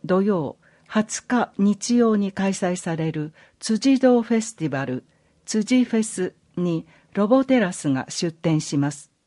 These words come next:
ロボットとの触れ合いやデジタル技術を体験してみませんか？問い合わせ、ロボテラス、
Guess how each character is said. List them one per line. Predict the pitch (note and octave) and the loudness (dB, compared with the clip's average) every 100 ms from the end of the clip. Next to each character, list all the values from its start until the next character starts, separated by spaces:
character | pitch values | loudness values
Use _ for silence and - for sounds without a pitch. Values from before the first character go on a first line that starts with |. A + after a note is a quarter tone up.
| _ _ _ _ _ - | _ _ _ _ _ 0
ロ | C4+ C4+ | 2 4
ボ | B3 | 2
ッ | G#3+ | 2
ト | E3 | -2
と | D#3+ D#3 | -2 0
の | D3 | 0
触 | C#3+ G3 | -2 0
れ | F#3+ F#3 | 0 0
合 | F3 | 0
い | E3 | -2
や | D#3 D3 - _ _ | -2 -4 -6 _ _
デ | - G#3+ | 0 2
ジ | C4 C4 | 2 2
タ | B3 | 2
ル | A#3+ A3+ | 2 2
技 | A#3+ | 0
術 | F#3+ E3 - C#3+ | 0 -4 -2 -2
を | C3+ - | -2 -2
体 | G3 G#3+ | 0 0
験 | G#3 F#3+ | 0 0
し | F#3+ | 0
て | F3+ | 0
み | E3+ F3 | 0 0
ま | E3+ | -2
せ | E3+ E3 | -2 -2
ん | C#3 | -2
か？ | - B2 _ _ _ _ _ _ _ _ _ _ _ _ _ | -4 -10 _ _ _ _ _ _ _ _ _ _ _ _ _
問 | A#3+ A#3+ | 2 4
い | A3 | 4
合 | G#3 | 2
わ | G3 | 0
せ、 | - F3 E3 _ _ - | -4 -4 -4 _ _ -2
ロ | G3 | 0
ボ | G#3 B3+ | 4 2
テ | B3 A3+ | 2 0
ラ | D#3 | -2
ス、 | D#3 - C3 | -6 -8 -8